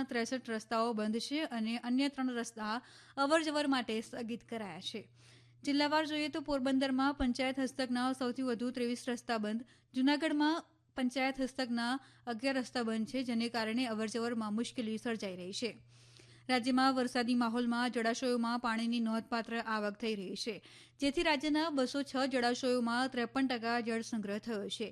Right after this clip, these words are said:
સરદાર સરોવર ડેમમાં છપ્પન ટકા જળસંગ્રહ છે. ગુજરાતભરના અડતાલીસ જળાશયો સો ટકા, ત્રીસ જળાશયો સિત્તેરથી સો ટકા ભરાઈ ગયા છે, જ્યારે છપ્પન ડેમ હાઈ એલર્ટ પર, બાર ડેમ એલર્ટ પર અને દસ ડેમ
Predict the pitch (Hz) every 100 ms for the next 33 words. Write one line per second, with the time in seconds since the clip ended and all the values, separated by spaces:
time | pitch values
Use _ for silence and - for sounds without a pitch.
0 | - - - - - - 277 285 302 311
1 | 302 294 294 285 262 247 247 254 254 214
2 | 254 254 247 240 233 226 220 226 196 185
3 | - 214 - - - - 240 247 247 220
4 | 254 240 240 269 - _ - 233 240 247
5 | 269 294 254 233 240 240 233 240 240 214
6 | 214 214 254 - - _ _ - 320 339
7 | 294 277 262 277 277 285 233 277 269 277
8 | 262 226 214 214 208 226 208 196 185 196
9 | 233 196 214 220 294 - 262 269 240 233
10 | 262 - - - - 240 269 277 247 233
11 | - 226 247 - - _ - 226 240 262
12 | 262 269 262 220 247 247 247 262 247 262
13 | 220 254 247 247 240